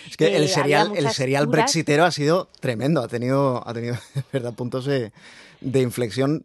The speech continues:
Speaker 1: muy interesantes, pero además en casi todos, eh, con, con la pregunta de si May iba a poder superarlo, ¿no?
Speaker 2: Efectivamente, entonces, y, y ya te digo, aquí esto, en Westminster, como tú sabes, eh, bien,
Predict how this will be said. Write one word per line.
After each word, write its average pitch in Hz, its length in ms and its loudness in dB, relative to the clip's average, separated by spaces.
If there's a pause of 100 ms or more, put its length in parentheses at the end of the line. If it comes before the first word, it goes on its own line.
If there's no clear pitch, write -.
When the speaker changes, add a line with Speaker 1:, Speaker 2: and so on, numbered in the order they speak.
Speaker 1:
muy 123 340 -2
interesantes, 147 520 -2
pero 123 160 -2
además 123 260 -2 (340)
en 113 140 -6
casi 113 240 -6
todos, 147 400 -2 (120)
eh, 113 260 -6
con, 110 360 -8
con 107 240 -8
la 104 80 -8
pregunta 110 300 -6
de 139 120 -2
si 120 140 -8
May 110 180 -6
iba 117 140 -6
a - 20 -6
poder 113 220 -6
superarlo, 107 600 -8
¿no? 104 140 -14 (720)
Speaker 2:
Efectivamente, 214 840 0
entonces, 202 400 -4
y, - 100 -14
y - 160 -10
ya 233 140 2
te 285 100 -2
digo, 233 140 2
aquí 185 120 -4
esto, 320 240 -6 (260)
en 208 120 -8
Westminster, 302 480 -4
como 220 220 -8
tú 233 100 -10
sabes, 233 380 -2
eh, 208 120 -2
bien, 233 400 -4